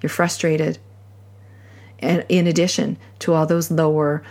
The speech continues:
energy vibrations of shame and guilt and self-punishment that happens, and you start to withhold from yourself. Withholding from yourself, in my case, has looked like, "Well, I will lead a, an active lifestyle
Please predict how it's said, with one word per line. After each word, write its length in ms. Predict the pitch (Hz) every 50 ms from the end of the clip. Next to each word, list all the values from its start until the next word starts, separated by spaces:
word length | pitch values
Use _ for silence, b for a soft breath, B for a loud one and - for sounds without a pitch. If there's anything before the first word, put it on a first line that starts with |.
| B B B B
energy 380 | - 160 165 170 165 156 160 151
vibrations 760 | 156 156 156 156 160 165 160 165 160 - 151 147 143 156 - - -
of 380 | - 151 147 143 147 147 - B B B B B
shame 580 | - - - - 151 151 147 143 147 160 156 -
and 180 | - 170 151 147
guilt 380 | - 156 - - - - - - - - - - - - - - - -
and 140 | - 160 -
self-punishment 760 | - - - - - - 233 240 233 220 - - - - - - - -
that 140 | - 151
happens, 380 | 156 - - - - - - -
and 140 | - - 180
you 60 | 175
start 280 | - - - 185 - -
to 100 | - 175
withhold 440 | 160 156 - - - - - -
from 180 | - - - 226
yourself. 420 | - 165 - - - - - - - B B B B B B B B B
Withholding 560 | - - - - - 196 190 190 190 202 202
from 220 | 190 - 196 175
yourself, 440 | 160 156 156 - - - - - -
in 120 | 165 160
my 240 | 156 170 175 185 196
case, 420 | 196 - - - - 190 190 - - B B B B B B B
has 220 | - 170 170 160
looked 300 | 160 160 160 156 156 -
like, 240 | 165 160 160 160 - B B B B -
"Well, 380 | - 165 160 160 160 - - -
I 220 | - 156 165 175 185
will 160 | 196 214 214
lead 280 | 190 165 165 165 165
a, 220 | 165 160 - - - -
an 160 | - 175 160 165
active 460 | - 160 160 175 - - 208 202 - - - -
lifestyle 640 | 165 160 160 151 - - - - 160 170 196 -